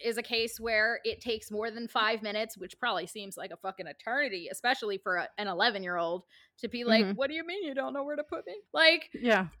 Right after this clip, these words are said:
Speaker 1: to decide where to put someone. We've had a couple of hat stalls that we know of, a couple of close hat stalls. The
Speaker 2: Mm-hmm.
Speaker 1: close hat stalls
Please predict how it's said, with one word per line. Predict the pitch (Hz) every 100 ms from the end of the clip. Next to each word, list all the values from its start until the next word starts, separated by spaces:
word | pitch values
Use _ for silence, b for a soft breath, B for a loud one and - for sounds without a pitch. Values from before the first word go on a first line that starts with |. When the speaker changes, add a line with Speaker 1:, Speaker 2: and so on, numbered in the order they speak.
| - -
Speaker 1:
to | - 285
decide | 254 - 254 247 254 220
where | 240 233
to |
put | 226 247 -
someone. | 226 214 220 269 240
We've | 254
had | 247 240
a |
couple | 247 269 269
of | 233
hat | 240 -
stalls | - 214 190
that | 190 -
we | 202
know | 185
of, | 185 220 233 _
a | 220
couple | - 240 233
of | 208
close | - 427 440 -
hat | 208 -
stalls. | 202 165 117 - -
The |
Speaker 2:
Mm-hmm. | 233 208 226
Speaker 1:
close | 349 466 453
hat | 330 247 -
stalls | - 233 220 214 226